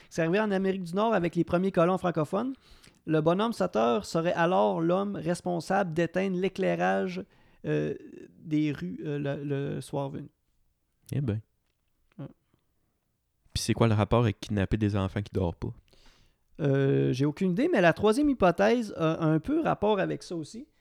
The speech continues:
Speaker 1: ce qui parle encore d'éclairage, parce qu'ils disent que ça serait l'origine d'un personnage qui serait lié au bomb, bomb setter.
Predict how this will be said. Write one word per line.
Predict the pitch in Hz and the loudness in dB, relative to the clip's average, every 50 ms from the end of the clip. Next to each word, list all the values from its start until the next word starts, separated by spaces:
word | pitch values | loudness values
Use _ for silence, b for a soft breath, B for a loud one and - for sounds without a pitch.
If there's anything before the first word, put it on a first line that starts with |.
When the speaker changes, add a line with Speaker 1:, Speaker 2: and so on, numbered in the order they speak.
| _ _ _ | _ _ _
Speaker 1:
ce | _ _ | _ _
qui | - | -8
parle | - 175 175 170 | -6 -4 -4 -4
encore | 165 - 214 240 220 | -4 -4 -2 -2 -2
d'éclairage, | 185 - 180 165 156 175 226 262 285 - | -2 0 0 0 0 0 0 -2 -4 -6
parce | - - - | -8 -8 -4
qu'ils | 190 190 - - - | -4 -4 -4 -4 -8
disent | 160 165 202 240 233 - | -8 -6 -8 -8 -6 -4
que | 180 185 196 - - - _ | -4 -2 -2 -4 -6 -10 _
ça | - 165 | -12 -10
serait | 156 - 190 185 | -6 -4 -2 0
l'origine | 185 196 180 175 254 269 | 0 0 0 0 -2 -2
d'un | 240 196 | -2 -2
personnage | - 196 180 - 190 202 226 254 247 | -2 -2 -4 -4 -4 -4 -2 -4 -4
qui | - - | -6 -10
serait | - 180 170 170 | -8 -4 -2 -2
lié | 185 214 - - | -2 -2 -4 -4
au | - 165 165 160 | -2 0 0 0
bomb, | 151 151 143 160 170 196 233 269 277 240 202 196 202 190 - _ - | 0 -2 -2 -2 -2 -2 -2 -4 -6 -6 -4 -4 -4 -6 -6 _ -12
bomb | - - 151 165 190 247 269 262 226 233 - | -4 -2 0 0 0 -2 -4 -6 -8 -10 -14
setter. | _ - - - 190 175 - - 160 156 156 | _ -18 -12 -6 -6 -6 -4 -4 -4 -4 -4